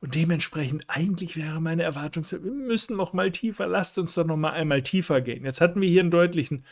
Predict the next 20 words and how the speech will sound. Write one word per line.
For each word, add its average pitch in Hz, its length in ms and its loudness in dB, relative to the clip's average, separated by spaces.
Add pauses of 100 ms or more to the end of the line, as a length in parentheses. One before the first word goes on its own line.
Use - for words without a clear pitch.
(300)
Rücksetzer. 233 840 6 (840)
Jetzt 127 140 2
muss 220 160 10
man 208 140 8
dazu 233 240 6
sagen, 196 320 4
der 165 100 6
dax, 170 320 4
äh, 180 140 8
der 139 220 8
Nasdaq 175 440 4
hier 170 260 4
ist 180 140 0
allerdings 170 380 4
nicht 185 140 4
so 170 100 4
schön 175 280 4
korrektiv 170 680 4
hier 139 180 8
hochgegangen. 139 800 2